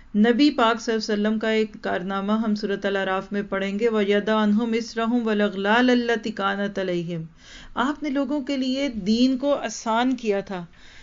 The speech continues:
तो दीन को आसान ये नहीं करना कि आप कह दें, "कल से नमाजें माफ हैं।" ये मेरे आपके हक में नहीं है, लेकिन यहाँ असल में एक जुमला लिख लें, positive तबलीग करो।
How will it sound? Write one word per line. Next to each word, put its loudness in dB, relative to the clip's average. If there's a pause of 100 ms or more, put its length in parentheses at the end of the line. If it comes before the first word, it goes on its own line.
(320)
तो 2
दीन 4
को 0
आसान 2
ये 0
नहीं -4
करना 2
कि 0
आप 2
कह 2
दें, 0
"कल 0
से -2
नमाजें 2
माफ -6
हैं।" -10 (180)
ये 0
मेरे 4
आपके 2
हक 0
में 0
नहीं 0
है, -6 (360)
लेकिन 2
यहाँ 2
असल 0
में 0
एक -2 (260)
जुमला 0
लिख 2
लें, 2 (420)
positive -2
तबलीग -2
करो। -6